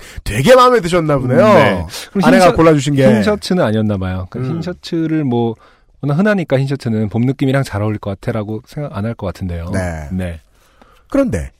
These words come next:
Speaker 1: 열의를 불태우던 예리한 기자님께서 말씀하셨습니다. "어,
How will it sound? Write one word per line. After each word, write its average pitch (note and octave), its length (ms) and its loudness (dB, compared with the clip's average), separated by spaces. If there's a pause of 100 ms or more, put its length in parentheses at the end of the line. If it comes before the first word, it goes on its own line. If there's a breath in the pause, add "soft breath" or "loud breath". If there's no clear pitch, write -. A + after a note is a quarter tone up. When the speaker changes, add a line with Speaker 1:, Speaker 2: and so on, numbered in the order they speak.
(320)
Speaker 1:
열의를 G3+ 320 2
불태우던 A2 540 -2 (160)
예리한 G2+ 380 -2
기자님께서 C#3+ 600 -2
말씀하셨습니다. - 800 -10 (720)
"어, B3+ 60 4